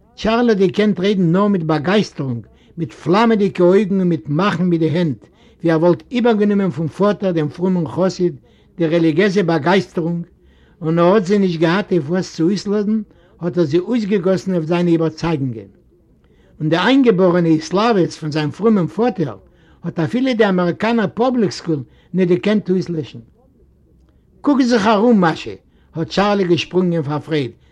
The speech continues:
"זע, ווי גרויס, ווי ווייט, ווי לאנג עס זיך אויס די מאסע, הונדערטער, טויזנדער. זע, אלע זיינען גליקלעך, אלע פרייען זיך. איך האב ליב די מאסן.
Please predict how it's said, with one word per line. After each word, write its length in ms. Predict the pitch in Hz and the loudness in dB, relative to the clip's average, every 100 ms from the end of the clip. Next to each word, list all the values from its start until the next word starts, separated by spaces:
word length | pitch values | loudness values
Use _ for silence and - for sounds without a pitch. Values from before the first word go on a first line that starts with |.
| _ _ _ - | _ _ _ -12
"זע, 380 | 143 160 277 262 175 | -4 2 4 6 4
ווי 120 | 180 | 2
גרויס, 600 | 156 175 254 233 165 - | 2 4 4 4 0 0
ווי 120 | 165 | 2
ווייט, 500 | 156 214 240 165 - _ _ _ - | 4 4 4 2 -4 _ _ _ -4
ווי 100 | 175 | 2
לאנג 300 | 196 262 233 | 4 4 2
עס 220 | 208 - 254 | 0 0 0
זיך 280 | 202 202 135 | 0 0 0
אויס 200 | 220 220 | 0 0
די 140 | 156 180 | 2 2
מאסע, 480 | 170 214 - 147 98 - _ _ _ | 2 0 -2 -6 -12 -14 _ _ _
הונדערטער, 640 | 254 294 262 196 165 170 135 | 2 4 4 4 0 -4 -10
טויזנדער. 720 | - 254 269 202 170 143 95 - _ _ _ | -2 2 2 2 -2 -4 -12 -16 _ _ _
זע, 300 | 139 175 269 202 - - | -8 0 2 2 0 -2
אלע 260 | 240 254 240 | 0 2 2
זיינען 340 | 220 202 180 135 | 2 0 -2 -2
גליקלעך, 560 | 208 254 - 156 120 - _ _ 220 | -2 -2 -2 -2 -4 -14 _ _ -2
אלע 240 | 247 240 | 2 2
פרייען 520 | - 170 220 247 190 | 2 0 2 4 2
זיך. 260 | 127 127 - _ _ _ _ 254 | 0 -6 -12 _ _ _ _ -4
איך 180 | 240 | 0
האב 180 | 254 220 | 0 2
ליב 200 | 247 220 170 | 2 2 2
די 80 | |
מאסן. 400 | 156 131 117 - | 0 0 -6 -14